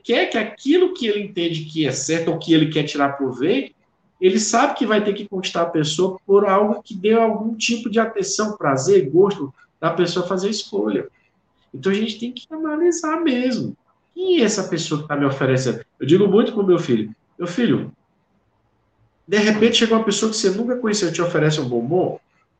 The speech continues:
negue. Não, meu, obrigado. Não precisa você falar, meu pai que diz, não, obrigado, eu não tô com vontade." Porque se você não conhece a pessoa,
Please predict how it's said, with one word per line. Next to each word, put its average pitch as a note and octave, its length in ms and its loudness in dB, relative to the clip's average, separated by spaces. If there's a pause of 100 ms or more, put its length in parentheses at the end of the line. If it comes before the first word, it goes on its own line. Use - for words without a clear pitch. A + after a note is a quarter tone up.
negue. C#3+ 580 0 (1600)
Não, A#3 380 6
meu, G3+ 440 2
obrigado. D#3 680 0
Não B3 120 -4
precisa A#3 380 2
você G#3+ 240 2
falar, F3+ 300 4
meu G#3 200 6
pai G#3 280 4
que G3+ 80 -2
diz, C#3+ 220 0
não, A3 420 2
obrigado, G#3+ 440 0
eu F#3 80 -2
não F#3 60 -4
tô G#3 160 -4
com F#3+ 100 -8
vontade." D3+ 500 -10 (800)
Porque B3 220 4
se F4 80 0
você F#4 240 4
não C4+ 140 4
conhece G3 320 2
a F3+ 40 -2
pessoa, A#2+ 720 -4